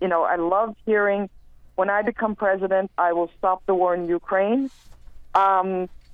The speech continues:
I loved when he told us that he's the only president, you know, four years of no wars. And, uh, it just,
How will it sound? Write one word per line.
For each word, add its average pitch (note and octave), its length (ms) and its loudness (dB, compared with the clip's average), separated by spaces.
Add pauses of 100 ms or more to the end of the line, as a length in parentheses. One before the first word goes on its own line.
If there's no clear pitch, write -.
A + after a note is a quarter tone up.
(340)
I F#3+ 120 2
loved G3 360 0 (100)
when G3 240 0
he F#3+ 100 -4
told G3+ 300 0
us G3+ 200 0 (120)
that E3+ 220 0
he's G3 200 -4
the F3 100 2
only G#3+ 200 0
president, G#3+ 600 0 (180)
you F#3 100 -4
know, E3 240 0
four G3+ 180 2
years G3+ 320 0
of E3 120 -2
no F#3 520 0 (360)
wars. G3 600 0 (1000)
And, F#3+ 640 0
uh, F3+ 520 2 (220)
it G3 140 0
just, A3 180 0